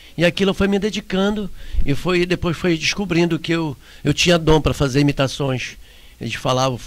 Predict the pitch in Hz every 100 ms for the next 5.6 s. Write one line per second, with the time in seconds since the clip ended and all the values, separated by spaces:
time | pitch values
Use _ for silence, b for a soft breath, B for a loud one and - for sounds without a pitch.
0 | - - 156 151 139 127 135 160 151 143
1 | 139 135 131 - - b b b 117 123
2 | 113 b - 131 131 139 127 117 127 123
3 | 127 143 139 131 127 127 113 127 120 117
4 | 117 131 139 135 131 120 - b b -
5 | 120 - 151 156 147 127